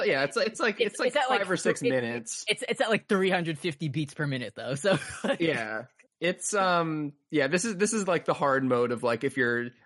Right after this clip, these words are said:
Speaker 1: doing, like, a cipher with your friends and you're trying to freestyle, like,
Speaker 2: Yeah, the piano
Speaker 1: good
Speaker 2: player
Speaker 1: luck.
Speaker 2: can barely keep up. <laughs>
Speaker 1: Yeah. <laughs>
Speaker 2: Uh, um, anyway, it's, it's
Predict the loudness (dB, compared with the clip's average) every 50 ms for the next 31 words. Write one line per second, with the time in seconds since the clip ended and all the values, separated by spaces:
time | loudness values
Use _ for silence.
0 | _ _ -6 -6 -2 0 2 2 2 2 4 4 2 4 4 4 2 2 2 2
1 | 2 2 2 2 2 2 2 2 0 0 -2 -2 0 2 0 2 2 0 -2 -2
2 | -2 -2 -2 -2 -2 0 2 2 2 2 0 -2 -2 -2 -4 -2 -2 0 0 2
3 | 2 2 0 0 0 0 0 -2 -2 -4 -6 -2 0 0 0 0 -2 -6 -8 -8
4 | -4 -2 -2 0 0 0 0 2 2 2 2 2 2 2 2 2 2 2 2 0
5 | 0 0 0 0 2 2 2 2 2 0 0 0 -2 -2 0 2 2 2 2 2
6 | 0 0 0 0 0 2 0 2 2 2 0 0 -6 -8 -4 -2 -2 -2 0 -2
7 | -4 -4 -4 -16 -18 -16 _ -12 -12 -12 -12 _ _ _ -20 _ _ _ _ _
8 | _ _ _ _ _ _ _ _ _ -20 -20 -20 _ -20 -20 -20 _ -20 -20 -20
9 | -20 _ _ _ _ _ _ -6 -4 -4 -2 -2 -4 -6 -8 -10 _ _ _ _
10 | _ _ _ _ _ -20 -20 _ _ _ _ _ _ _ _ -10 -4 0 2 4
11 | 4 4 2 0 -2 -6 -8 -8 -10 -12 _ _ _ _ _ _ -6 -4 -2 -2
12 | 0 2 0 0 0 0 -2 -2 -2 -4